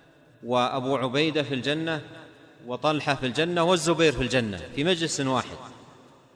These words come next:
ذكرهم عليه الصلاة والسلام في مجلس واحد، واحدا واحدا بشرهم في الجنة.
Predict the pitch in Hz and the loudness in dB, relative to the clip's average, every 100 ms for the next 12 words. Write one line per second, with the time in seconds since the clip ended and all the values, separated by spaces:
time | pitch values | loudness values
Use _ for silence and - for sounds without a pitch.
0 | _ - 113 127 151 139 131 120 123 139 | _ -8 -4 2 2 2 0 -2 -2 0
1 | 131 - 131 143 131 131 117 - 135 170 | -2 -2 -2 -2 -2 -4 -4 -4 -4 -4
2 | 165 139 127 156 139 131 123 117 151 156 | -4 -2 0 0 -2 -4 -2 0 0 0
3 | 185 - - - - - - - 127 151 | -4 -6 -16 -20 -20 -20 -20 -6 2 2
4 | 147 131 131 123 156 175 170 143 135 - | 2 0 0 0 -2 -2 -2 -2 -2 -2
5 | 147 120 117 110 107 95 | -2 -2 -4 -6 -8 -10